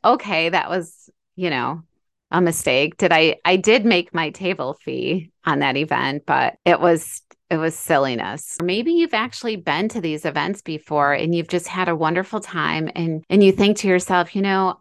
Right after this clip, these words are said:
I, I should really do this." Well, <laughs> here's what I did. So I have a jewelry and accessory business, and I started designing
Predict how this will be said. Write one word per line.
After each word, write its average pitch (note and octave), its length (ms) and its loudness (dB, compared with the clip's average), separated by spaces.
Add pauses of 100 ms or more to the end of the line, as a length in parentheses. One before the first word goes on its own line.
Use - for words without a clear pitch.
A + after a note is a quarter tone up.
I, F#3+ 640 0 (340)
I F3+ 120 4
should G3 240 -4
really D3+ 260 -2
do F3+ 200 0
this." - 540 -2
Well, F3+ 280 8 (300)
<laughs> - 300 -18
here's D4 400 4
what G#3+ 100 2
I D3+ 160 2
did. G1+ 280 -8 (340)
So F3+ 540 4
I G3+ 580 0
have F#3+ 220 -4
a F3 80 -2
jewelry D#3+ 360 -4
and F3+ 100 -2
accessory C3+ 560 -6
business, C#3 640 -2
and E3+ 500 6 (140)
I F#3 560 4
started E3 920 -2
designing E3 840 -2